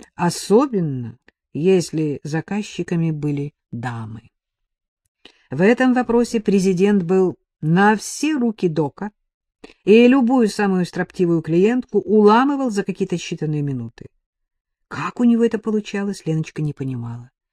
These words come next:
Беседы происходили за закрытой дверью, иногда тет-а-тет,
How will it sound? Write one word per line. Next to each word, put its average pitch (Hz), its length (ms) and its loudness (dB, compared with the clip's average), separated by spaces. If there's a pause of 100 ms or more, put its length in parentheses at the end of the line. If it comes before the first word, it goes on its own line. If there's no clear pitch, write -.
(360)
Беседы 175 560 0
происходили 180 800 -2 (340)
за 196 300 0
закрытой 160 500 -4
дверью, 151 600 -4 (760)
иногда 240 520 0
тет-а-тет, 156 600 -6